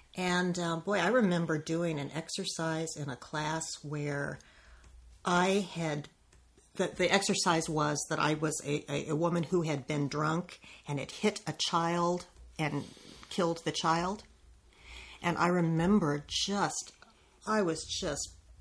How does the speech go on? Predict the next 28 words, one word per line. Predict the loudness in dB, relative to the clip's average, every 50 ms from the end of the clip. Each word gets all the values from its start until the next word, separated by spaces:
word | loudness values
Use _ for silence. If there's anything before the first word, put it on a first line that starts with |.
| -16 -14
broken | -10 -4 2 6 10 10 10 8 6 -4 -12 -12 -12 -12 -16 -16 -20 -20 -20 -18 -12
doing | -8 -8 -6 -6 -6 -8
that. | -8 -8 -8 -8
I | -8
was | -8 -6 -2 0 2 4 4 4 4 2 4
sobbing, | 6 8 8 10 8 8 4 2 -2 -6 -8 -8 -8
and | -10 -10 -10 -12 -12 -14 -14 -16 -14 -14 -14 -16 -14 -10
the | -8 -6
guy | -2 2 4 4 6 6 4
who | 4 2 0 0
was | 0 0 -4 -6
playing | -2 -2 0 2 2 2 2
the | 0 -2 -4 -2 0
father | 2 4 4 4 2 2 0 -2 -2
was | -4 -6 -4
just | -4 -4 -4 -4 -6 -4 -2 0 2 2 2 2 0 0 4
shooting | 4 4 6 4 4 2
these | 0 -4 -6 -8 -12 -14 _ _ -6 -2
daggers | 0 4 4 4 4 4 0 -4 -2 -4
out | -4 -4 -6
of | -6
his | -10 -10 -8 -6 -4
eyes. | -4 -4 -6 -8 -10 -10 -10 -12 -14 -14 -16 -16 -16 -16 -18 -18 -20 -14 -8
And | -6 -4 -2 -2
I |
was, | -2 -4 -4 -6 -4 -2
I |
was | 0 2 0